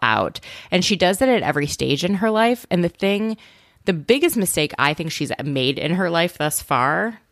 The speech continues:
aside from Randall, is writing a book when she had nothing to write about.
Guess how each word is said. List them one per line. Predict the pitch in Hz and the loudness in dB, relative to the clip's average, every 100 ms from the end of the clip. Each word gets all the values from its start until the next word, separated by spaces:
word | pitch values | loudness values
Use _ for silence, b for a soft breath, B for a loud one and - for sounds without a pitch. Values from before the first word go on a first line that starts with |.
| _ _ - | _ _ -12
aside | - 127 127 | -2 -2 0
from | - 131 135 - - | -2 -4 -4 -8 -4
Randall, | 190 190 151 147 B B | -4 0 -2 -2 B B
is | 214 220 | -6 0
writing | 240 262 339 311 | 2 4 4 2
a | |
book | 151 - 151 113 - - - | 0 2 4 2 -2 -14 -2
when | 185 | 0
she | 175 202 | 0 0
had | 180 | 2
nothing | 175 180 180 | 0 0 -2
to | 170 156 | -2 -4
write | 113 - | -4 -4
about. | - 73 67 - | -6 -6 -6 -12